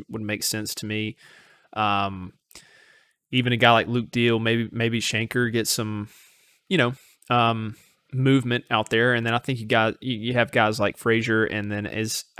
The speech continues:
is, uh, Landon King out there? I think he's, yeah, I think he's here too. Yeah. So,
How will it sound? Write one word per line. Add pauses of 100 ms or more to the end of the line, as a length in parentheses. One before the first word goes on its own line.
(280)
is,
uh, (280)
Landon
King (120)
out
there?
I
think
he's,
yeah,
I
think
he's
here
too.
Yeah.
So,